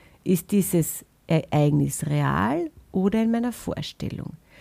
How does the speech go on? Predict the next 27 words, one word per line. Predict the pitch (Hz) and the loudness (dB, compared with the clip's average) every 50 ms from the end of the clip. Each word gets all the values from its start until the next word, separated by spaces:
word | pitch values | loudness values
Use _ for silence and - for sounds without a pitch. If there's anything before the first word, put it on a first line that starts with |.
| - - - | -20 -20 -8
Es | - 175 165 - - | -6 -6 -6 -6 0
kommt | - 196 185 185 175 - | 4 4 4 4 4 2
nur | 220 240 277 339 | 2 2 4 2
darauf | 349 339 330 294 277 240 - - - | 2 2 2 2 2 2 0 -4 -4
an, | - 208 214 240 262 254 | -4 -2 0 2 2 2
wie | 233 254 233 | 2 2 0
viel | - - 214 185 160 | -2 -2 -4 -4 -2
Gefühl | 165 165 160 - - - - - 262 285 311 330 330 330 285 | -2 -2 -2 -2 -4 -8 -2 2 4 6 6 6 6 4 4
gebe | 214 226 226 220 208 | 4 4 4 4 4
ich | 220 202 - - | 2 0 0 0
in | 190 185 170 | 0 0 0
diese | 165 214 233 277 302 269 - - 233 | 0 0 2 2 0 0 2 0 0
Sache | 220 - - 185 185 196 185 - - 214 | 0 0 0 2 2 2 0 0 0 0
hinein. | 196 180 196 185 180 170 143 127 - - - - - - _ _ _ - - - - - - - - | 2 2 2 2 2 2 2 0 0 -2 -4 -6 -8 -12 _ _ _ -20 -20 -20 -20 -20 -20 -12 -2
Weil | - 170 165 180 226 285 320 285 | 2 4 4 6 6 4 4 4
es | 254 202 - - | 2 0 0 0
gab | - 196 202 - | 0 0 2 2
eine | 196 185 180 170 | 4 2 2 2
Vergleichsstudie, | - - 160 165 165 113 - 277 - - - - - 285 294 269 302 302 320 330 330 320 294 | 2 0 0 0 0 0 0 0 -2 -4 -6 -2 0 0 2 4 4 4 4 4 2 0 0
eine | - 185 180 175 | 0 0 0 0
Vergleichsgruppe, | 170 - 185 165 170 - 90 - 247 - - - - 285 285 277 - 285 285 294 277 - - - - - - - - - - - | 0 0 -2 0 0 0 0 0 -2 -2 -6 -2 0 0 0 4 4 6 6 6 4 2 -6 -18 -20 -20 -20 -20 -20 -20 -6 0
da | - 190 196 | 2 4 4
trainierten | 196 - - 208 196 190 190 196 220 254 277 - - - 277 269 262 254 226 | 4 2 4 6 6 8 8 6 6 4 4 2 2 4 6 8 8 6 6
drei | 196 190 175 165 165 190 226 | 4 2 2 4 4 4 2
Gruppen | 233 - 226 240 254 247 - _ - 240 208 | 2 2 2 4 2 2 0 _ 0 0 2
ihre | - 220 220 220 214 | 2 2 4 4 2
Finger | 175 - - 208 196 175 151 123 - - | 2 4 6 6 8 8 6 4 2 -4